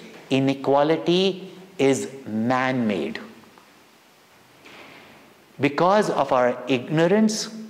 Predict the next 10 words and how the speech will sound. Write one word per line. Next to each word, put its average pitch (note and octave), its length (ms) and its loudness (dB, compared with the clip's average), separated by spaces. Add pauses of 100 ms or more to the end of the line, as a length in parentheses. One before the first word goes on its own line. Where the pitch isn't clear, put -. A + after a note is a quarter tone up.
(200)
and C#3 180 -2 (120)
ignorance-born C3+ 1500 0 (260)
ego, A3+ 680 0 (1000)
fear, F#3 720 2 (220)
anxiety, C#3 1160 0 (120)
insecurities. D3+ 1300 0 (2750)
And A2+ 220 -2
therefore, C3 600 0 (640)
it A2+ 160 -4
is A#2 220 -2